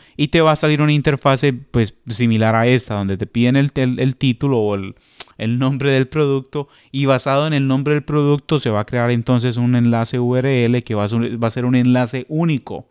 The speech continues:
para ese producto en particular. Aquí vas a poder agregar descripciones. Creo que también aquí hay otra sección de descripción. Ahora, este es un producto sencillo, es un producto simple. Vamos a ver entonces el producto. Como puedes ver, entonces aquí está el producto y se puede añadir al carrito. Ahora,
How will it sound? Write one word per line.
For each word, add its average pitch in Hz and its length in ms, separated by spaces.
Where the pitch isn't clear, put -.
para 110 260
ese 113 200
producto 110 420
en 113 80
particular. 98 720
Aquí 120 180
vas 117 140
a 117 100
poder 110 240
agregar 107 380
descripciones. 165 1120
Creo 123 160
que 127 120
también 113 240
aquí 117 160
hay 120 100
otra 117 240
sección 117 380
de 117 100
descripción. 156 800
Ahora, 135 180
este 123 140
es 139 100
un 160 120
producto 147 420
sencillo, 113 500
es 156 80
un 151 120
producto 139 400
simple. 190 340
Vamos 143 180
a 123 60
ver 113 140
entonces 120 320
el 120 80
producto. 147 760
Como 127 280
puedes 139 240
ver, 190 180
entonces 135 400
aquí 123 220
está 120 180
el 127 80
producto 180 400
y 170 60
se 139 80
puede 127 180
añadir 117 320
al 123 140
carrito. 117 560
Ahora, 120 340